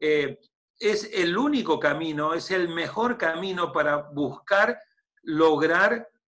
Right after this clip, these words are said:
eh, normalizar las situaciones de países. El problema es que hay ciertos regímenes que saben que si van a unas elecciones justas, a unas elecciones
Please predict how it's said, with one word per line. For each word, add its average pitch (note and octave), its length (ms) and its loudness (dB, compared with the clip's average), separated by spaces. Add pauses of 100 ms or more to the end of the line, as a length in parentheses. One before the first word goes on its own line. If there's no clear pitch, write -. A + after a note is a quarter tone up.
(180)
eh, D#3 340 -4 (500)
normalizar E3+ 1040 2
las E3 180 -2
situaciones F3 800 -2
de E3 100 -2
países. F3+ 440 -4
El F#3 180 -6
problema A#3 440 0
es - 80 -6
que G3+ 120 -10
hay A3 140 -6
ciertos A3+ 460 -4
regímenes G#3+ 520 -8
que F#3 100 -6
saben F#3+ 380 2 (340)
que F#3+ 120 2
si F3+ 200 -2
van B3+ 240 2
a G#3+ 80 2
unas A3+ 300 0
elecciones F3 680 -4 (200)
justas, F3 800 -2 (500)
a D3 100 0
unas G#3 240 -2
elecciones F#3+ 680 0